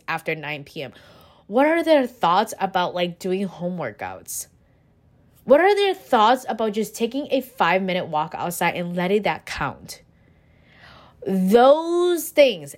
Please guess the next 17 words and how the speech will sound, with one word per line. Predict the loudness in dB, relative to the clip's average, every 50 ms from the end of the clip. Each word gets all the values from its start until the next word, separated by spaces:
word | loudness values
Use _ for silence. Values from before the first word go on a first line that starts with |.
| _ _
that | -12 -10 -6 0 2 4 4 4 4 2 0
conversation | -4 -4 -4 0 0 0 -2 0 0 0 0 0 -2 -4
that | -6 -6 -8
you | -10 -12 -10 -8 -4 -2 -2 -2 -2 -2
have | -2 0 2 2 2 2 2 -2 -6
in | -10 -10 -10 -10 -10 -10
your | -4 -2 -2 0 2 4 4 4 2
head | 0 -4 -8 -6 -4 -4 -4 -4 -8 -14 -18 -20 _ _ _ -20 -20 -20 -20 -20 -12 _
is | -4 -4 -4 0
so | 2 4 4 4
much | 4 0 -4 -4 -6
more | -6 -2 0 0 0
valuable | 0 -2 -4 0 2 2 2 4 2 2 0 0 -2 -4 -2 2 2 2 2 2
than | 0 -4 -8 -8
trying | -10 -14 -8 -6 -4 -2 -2 -2 -4 -6 -8
to | -10 -8 -8 -8 -8
perfect | -8 -8 -4 -2 -2 -2 -4 -8 _ _ 0 2 2 0 0 -4 -10